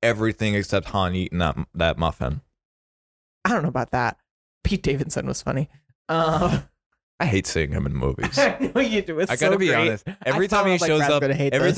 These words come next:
Speaker 1: time I shows up, he shows up, I'm just like, "Oh, fucking, <sighs> okay."
Speaker 2: That's fair. I, I,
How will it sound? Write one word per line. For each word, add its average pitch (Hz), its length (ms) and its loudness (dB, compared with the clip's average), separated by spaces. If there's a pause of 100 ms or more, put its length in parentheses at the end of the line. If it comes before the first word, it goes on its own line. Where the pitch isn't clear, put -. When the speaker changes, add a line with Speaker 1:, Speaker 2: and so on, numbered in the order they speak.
Speaker 1:
time 190 100 2
I 170 40 2
shows 135 320 0
up, 123 160 2
he 123 100 2
shows 113 240 0
up, 107 120 2
I'm 110 120 -2
just 107 180 -2
like, - 140 -8
"Oh, 147 200 -2
fucking, 135 720 -2
<sighs> - 460 -4
okay." 110 440 -2
Speaker 2:
That's 160 280 0
fair. 131 300 0 (460)
I, 214 460 0
I, 175 220 0